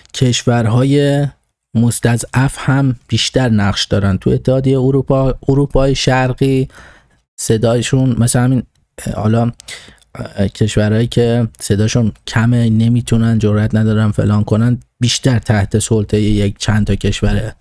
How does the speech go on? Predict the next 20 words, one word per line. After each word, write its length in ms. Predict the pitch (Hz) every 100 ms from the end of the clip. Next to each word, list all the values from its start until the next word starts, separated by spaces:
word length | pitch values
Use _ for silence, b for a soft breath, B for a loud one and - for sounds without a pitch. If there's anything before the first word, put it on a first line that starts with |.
| B B B B _ _ _ _ _ _ -
انگلیس 420 | 147 139 117 117 127
و 40 |
فرانسه 460 | 113 110 107 110 113
و 40 |
آلمان 460 | 107 110 113 113 113
هم 100 | 107
که 120 | 110
سگ 260 | 123 117
خودشونو 480 | 110 117 113 113 110
بیچاره، 340 | 107 - 110 107
اصلاً 220 | - 117
آلمانیه 400 | 120 113 113 120
که 120 | 135
بدبختن، 460 | 120 113 117 - -
این 140 | 113
چه 140 | -
اصلاً 200 | 110 120
استقلال 560 | 120 117 - 117 135 123
هم 140 | 110
ندارن 280 | 117 107 104